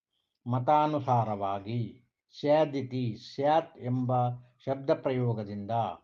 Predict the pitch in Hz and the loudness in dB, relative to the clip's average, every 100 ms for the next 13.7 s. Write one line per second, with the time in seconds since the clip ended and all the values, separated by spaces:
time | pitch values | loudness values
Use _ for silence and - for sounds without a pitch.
0 | _ _ _ 156 - - 160 127 120 123 | _ _ _ -4 -4 -2 0 0 0 -2
1 | 117 113 127 127 147 160 156 135 117 117 | -2 -2 -4 -2 -2 -2 0 2 2 0
2 | 117 120 113 127 117 104 - 107 107 98 | -6 -4 0 2 2 0 -10 -8 -8 -8
3 | - _ _ - 117 120 110 107 107 117 | -12 _ _ -4 -2 0 0 -4 -2 0
4 | 127 - 151 143 120 107 104 107 107 107 | 0 2 2 4 0 -2 -6 -6 -6 -6
5 | 107 _ _ - 123 143 147 139 147 147 | -10 _ _ -4 0 2 2 4 4 4
6 | 101 113 135 143 147 151 147 139 123 127 | 2 -2 -4 0 0 0 -4 -6 -6 -6
7 | 113 113 107 107 104 - _ _ 120 117 | -4 -4 -2 -2 -4 -10 _ _ -4 2
8 | 135 143 147 147 151 147 156 139 - _ | 2 0 -4 -2 0 -2 -4 -6 -10 _
9 | _ 120 135 143 147 127 127 117 123 147 | _ -4 -2 0 -2 -2 -2 0 2 4
10 | 147 135 120 117 120 113 139 147 127 135 | 2 0 -2 0 -2 -2 -2 0 0 -2
11 | 135 - 139 131 135 147 131 104 120 120 | -4 -6 -2 -2 -2 -4 -4 -6 -6 -6
12 | _ _ _ 156 147 143 143 147 143 160 | _ _ _ 0 0 0 -2 -2 0 -2
13 | 151 117 104 104 117 104 | 0 0 -2 -4 -4 -4